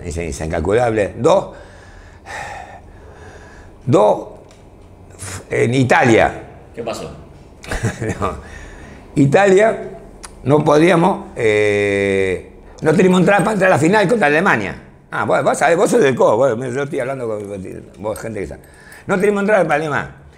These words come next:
Speaker 1: Entonces, fuimos a la embajada, ahí la embajada argentina que estaba el Carlito Rucau, de, de, de, de, ¿cómo se llama? Embajador.
Speaker 2: Embajador.
Speaker 1: Y dice, eh, no, no había entrada, decían, "Bueno, vamos." Y, y vamos todos colados en, en un tren hasta cerca del estadio.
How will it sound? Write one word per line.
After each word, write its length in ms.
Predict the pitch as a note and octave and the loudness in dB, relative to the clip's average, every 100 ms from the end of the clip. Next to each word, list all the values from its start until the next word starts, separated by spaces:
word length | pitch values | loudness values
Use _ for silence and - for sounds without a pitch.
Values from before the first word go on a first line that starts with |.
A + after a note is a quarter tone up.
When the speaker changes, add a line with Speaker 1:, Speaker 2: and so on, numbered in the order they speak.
| - - | -18 -12
Speaker 1:
Entonces, 460 | E3 A#2+ F3+ C4 - - - - | -6 -4 -2 -4 -6 -20 -16 -2
fuimos 360 | F3+ C#4 A#3+ - | 0 0 -2 -4
a 120 | A#2+ | -6
la 80 | C3+ | -6
embajada, 680 | C3 B2+ - E3 F#3 - - - - - | -8 -6 -4 -2 -4 -8 -16 -20 -20 -14
ahí 160 | - C3+ | -6 -4
la 60 | C#3 | -4
embajada 260 | C3+ D3 | -4 -2
argentina 360 | D#3 D3+ E3+ E3+ | -2 -4 -4 -4
que 60 | C3+ | -2
estaba 340 | - D3+ C3+ G2 | -2 -2 -4 -6
el 100 | F#2+ | -10
Carlito 320 | F#2+ A#2 C#3 A#2+ | -4 -4 -2 -2
Rucau, 440 | A#2 G2+ G#2+ D#2 - - - - - | -2 0 0 -2 -12 -20 -20 -20 -12
de, 100 | F2+ | -8
de, 140 | F2+ | -6
de, 140 | F#2+ G2 G2 F#2+ | -2 -2 -2 -2
de, 680 | F#2 F#2 F2+ F2+ E2 D#2 D2+ | -4 -4 -6 -8 -12 -12 -10
¿cómo 140 | G2 | -10
se 60 | B2 | -8
llama? 140 | D#3 | -8
Embajador. 480 | G#2 G2 C3 A#2 - | -4 0 2 2 0
Speaker 2:
Embajador. 360 | F#2 F#2 F#2 - - - - - - - | -12 -14 -12 -14 -16 -20 -20 -18 -18 -8
Speaker 1:
Y 60 | - | -4
dice, 260 | A#2+ - C#3+ | 0 0 0
eh, 160 | F3 F3 | -2 -2
no, 160 | F3 F#3 | -2 0
no 100 | F#3 | 2
había 160 | G3+ | 0
entrada, 220 | F3+ G#3+ F#3 | 2 2 2
decían, 200 | D#3+ D3 | 0 -2
"Bueno, 160 | G3 | 0
vamos." 320 | A3 F#3 F2+ - - - - - | 2 0 -4 -10 -20 -20 -18 -8
Y, 60 | C#3+ C#3 | -6 -4
y 40 | C#3 | -2
vamos 280 | G3+ E3+ | 0 0
todos 260 | G3+ G#3+ A3+ - - - | 0 0 0 -4 -6 -4
colados 440 | D3 E3 G3 F#3+ | 0 2 2 0
en, 220 | E3+ C#3+ C#3+ | -2 -4 -6
en 40 | |
un 60 | D#3 | -4
tren 260 | F3+ A3 A#3 C#3 | -2 -2 -4 -6
hasta 320 | B2 - C#3 | -6 -4 -6
cerca 300 | D#3+ F#3+ G3 | -4 -4 -4
del 60 | D3+ | -4
estadio. 440 | C3+ C#3+ F#2+ D#2+ | -4 -2 -2 -4